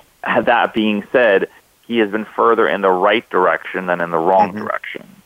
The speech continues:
Speaker 2: Mm-hmm. I would agree with you on that. You know, you, you,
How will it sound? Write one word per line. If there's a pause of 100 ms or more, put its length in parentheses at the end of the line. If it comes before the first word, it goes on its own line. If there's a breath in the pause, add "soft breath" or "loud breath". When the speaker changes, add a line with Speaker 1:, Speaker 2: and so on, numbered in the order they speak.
(240)
Speaker 2:
Mm-hmm.
I
would
agree
with
you
on
that. (640 loud breath)
You
know,
you,
you,